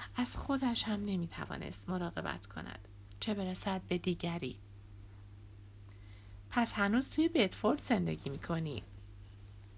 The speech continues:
«مهم. فکر می‌کردم تو تنها کسی باشی که در می‌ره.» «برگشتم.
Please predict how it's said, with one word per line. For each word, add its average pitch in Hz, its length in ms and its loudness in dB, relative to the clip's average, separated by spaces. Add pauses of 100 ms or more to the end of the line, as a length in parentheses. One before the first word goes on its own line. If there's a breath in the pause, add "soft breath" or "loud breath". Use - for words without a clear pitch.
(1900)
«مهم. 330 580 6 (1120)
فکر 214 320 6
می‌کردم 262 500 4
تو 330 140 4
تنها 269 420 4
کسی 247 400 4
باشی 262 300 6
که 190 120 2
در 180 300 6
می‌ره.» 175 400 2 (960)
«برگشتم. 285 880 8